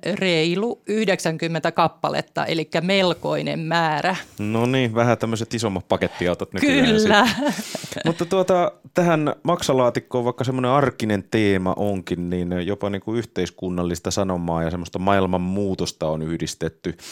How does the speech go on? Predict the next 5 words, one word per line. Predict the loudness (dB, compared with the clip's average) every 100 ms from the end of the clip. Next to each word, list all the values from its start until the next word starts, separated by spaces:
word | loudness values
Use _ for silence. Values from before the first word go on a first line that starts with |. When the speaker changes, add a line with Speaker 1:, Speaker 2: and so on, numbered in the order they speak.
| -18 -20 _ -8
Speaker 2:
Yhteiskunnallisia | -6 -4 -6 -4 -4 -2 -2 -2
vaikutuksia, | -2 -4 -10 -8 -6 -6
mitä | -6
tällä | -4 -2 -2
tarkoitetaan? | -6 -8 -12 -10 -8 -10